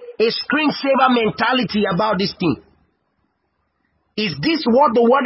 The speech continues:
of God says? Then believe to see it happen this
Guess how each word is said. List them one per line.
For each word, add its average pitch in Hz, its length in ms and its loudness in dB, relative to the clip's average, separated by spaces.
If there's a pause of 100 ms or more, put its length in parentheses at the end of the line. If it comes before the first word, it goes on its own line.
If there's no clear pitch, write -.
of 185 80 0
God 247 220 2
says? 240 680 2 (640)
Then 190 280 0
believe 226 720 2
to 247 140 0
see 285 500 0
it - 80 -6
happen 214 480 0
this 196 160 -2